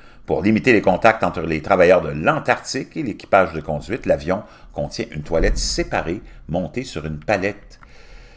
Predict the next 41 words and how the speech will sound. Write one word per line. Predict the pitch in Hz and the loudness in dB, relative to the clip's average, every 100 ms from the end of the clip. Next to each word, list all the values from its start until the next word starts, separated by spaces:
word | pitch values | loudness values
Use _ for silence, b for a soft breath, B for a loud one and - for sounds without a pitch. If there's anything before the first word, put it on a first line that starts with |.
| b b b b - | b b b b 4
La | - | 6
bulle | 139 254 220 | 10 8 8
des | 175 | 8
Américains | 160 147 127 190 | 10 8 6 6
a | 196 | 8
commencé | 160 135 117 165 | 8 8 8 8
avant | 139 120 110 | 8 10 6
de | 92 | 4
quitter | - - 139 | 0 2 4
les | 95 | 2
États-Unis | 92 95 80 120 156 | 4 2 4 0 0
au | 90 | 2
début | 76 107 110 | 4 6 4
d'août | 85 135 - - | 2 -2 -4 -2
et | 98 92 | 0 0
se | - | -2
poursuit | 90 90 - 87 | -2 -4 -4 -8
jusqu'à | 98 82 - 82 | -8 -8 -4 -4
ce | - | -4
qu'ils | 76 | -6
atteignent | 73 151 165 | 0 2 6
la | 123 | 6
glace. | 95 113 - - | 8 4 4 -8
Ils | 76 69 | -6 -4
ont | 85 | -4
été | 85 107 | -4 -2
isolés | 95 80 85 113 | -2 0 -2 -2
dans | 82 76 64 - b - | -2 -6 -8 -14 b -12
des | 71 | -10
chambres | 73 - 107 90 67 | -8 -6 -4 -4 -4
d'hôtel, | 95 123 - 110 78 - b b | -2 0 0 -2 -2 -10 b b
bien | - 104 196 196 | -4 0 2 2
au-delà | 107 92 110 | 6 8 8
de | 92 | 6
la | |
quarantaine | 82 90 78 73 101 120 64 - b b | 0 0 -2 -4 -4 -4 -8 -14 b b
de | - | -4
quatorze | 98 - 82 - | -2 0 0 0
jours | 104 120 - | -2 -2 -4
en | 82 | -8
Nouvelle-Zélande. | 78 120 87 92 107 107 76 67 | 2 2 4 6 6 4 -6 -10